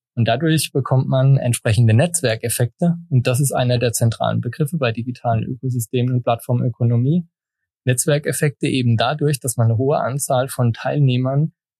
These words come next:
die Assets anbieten und konsumieren wollen, miteinander in Verbindung bringt. Die,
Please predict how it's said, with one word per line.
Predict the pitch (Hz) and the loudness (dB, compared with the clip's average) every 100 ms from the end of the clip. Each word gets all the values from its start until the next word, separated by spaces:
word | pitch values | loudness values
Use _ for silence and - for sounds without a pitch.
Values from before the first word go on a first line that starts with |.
| _ | _
die | 123 | -4
Assets | 123 - 123 - | -2 -4 -6 -4
anbieten | 143 170 190 180 190 | -2 0 -2 0 -2
und | 160 131 | 0 2
konsumieren | 127 113 117 151 175 123 | 2 2 2 2 4 2
wollen, | 113 135 151 | 2 4 4
miteinander | 135 135 117 110 120 120 | 4 2 0 0 0 -2
in | 123 | -2
Verbindung | - 110 135 175 202 202 | -2 0 2 2 0 -2
bringt. | 202 208 - _ _ _ _ _ _ - | -4 -4 -4 _ _ _ _ _ _ 0
Die, | 143 | 0